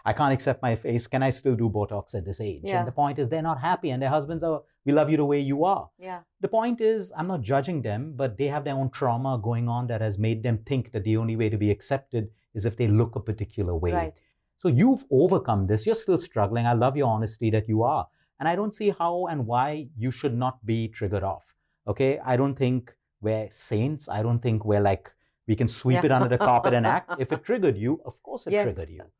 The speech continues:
Speaker 1: And there's nothing wrong in that. How would we em-, how would you empower people? What's that message you want to send out to people?
Speaker 2: You know,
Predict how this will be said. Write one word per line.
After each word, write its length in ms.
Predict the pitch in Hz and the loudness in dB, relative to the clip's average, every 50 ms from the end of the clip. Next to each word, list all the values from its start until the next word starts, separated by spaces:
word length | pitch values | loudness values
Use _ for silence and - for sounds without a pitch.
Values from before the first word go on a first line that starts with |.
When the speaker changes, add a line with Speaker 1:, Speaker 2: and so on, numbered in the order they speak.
| _ _ _ | _ _ _
Speaker 1:
And 100 | - 135 | -4 0
there's 140 | 135 156 139 131 | 2 2 2 2
nothing 280 | 165 165 - 180 139 - | -2 -2 -2 -4 -4 -2
wrong 240 | 101 127 190 202 | 0 0 0 -2
in 120 | 151 107 87 | -4 -6 -8
that. 200 | 87 71 67 - _ _ _ _ _ _ _ _ _ _ _ _ _ _ _ _ _ | -10 -14 -18 -20 _ _ _ _ _ _ _ _ _ _ _ _ _ _ _ _ _
How 160 | _ _ 180 185 | _ _ 0 0
would 200 | 170 165 135 127 | 0 0 -2 0
we 140 | 117 123 117 113 | 0 2 2 0
em-, 120 | 101 104 - _ _ | 0 -4 -8 _ _
how 120 | - 165 | 0 2
would 160 | 160 156 120 | 2 2 0
you 140 | 107 110 110 | 0 -2 -2
empower 440 | 104 98 - - 101 92 92 95 92 | -2 -4 -4 -4 -2 -2 -2 -4 -6
people? 300 | 90 - 92 87 - 98 | -10 -14 -16 -12 -10 -6
What's 220 | 107 185 190 - - | -4 -4 -6 -4 -2
that 160 | 175 139 117 | -4 -2 -2
message 420 | 120 120 120 117 113 - 139 113 104 | -2 -2 -2 -2 -2 -4 -6 -6 -4
you 80 | 113 | -4
want 140 | 107 107 104 | -4 -4 -4
to 60 | 104 | -4
send 280 | - - - 104 95 95 | -6 -6 -8 -8 -6 -4
out 260 | 98 90 85 85 - _ _ _ _ | -4 -4 -6 -8 -10 _ _ _ _
to 80 | - | -16
people? 340 | - - 85 80 - - 208 202 | -12 -12 -12 -12 -12 -14 -8 -4
Speaker 2:
You 80 | 277 | -2
know, 140 | 294 339 339 | -2 -2 -2